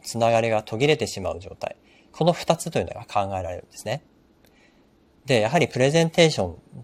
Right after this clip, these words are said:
をするときって、例えば人からこう視線を、えー、まあ、受けたりとか、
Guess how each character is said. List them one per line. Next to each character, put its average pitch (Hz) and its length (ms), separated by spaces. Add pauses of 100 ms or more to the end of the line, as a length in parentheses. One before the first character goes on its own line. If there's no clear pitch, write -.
(140)
を 98 120
す - 100
る 98 80
と 95 140
き 90 80
っ - 20
て、 - 380 (120)
例 151 80
え 127 40
ば 95 100
人 127 240
か 127 140
ら 123 180
こ 113 180
う 113 60
視 - 160
線 110 320
を、 104 220 (480)
え 92 520
ー、 - 60 (220)
ま 107 80
あ、 - 20
受 104 180
け - 60
た 82 80
り 92 60
と - 160
か、 92 320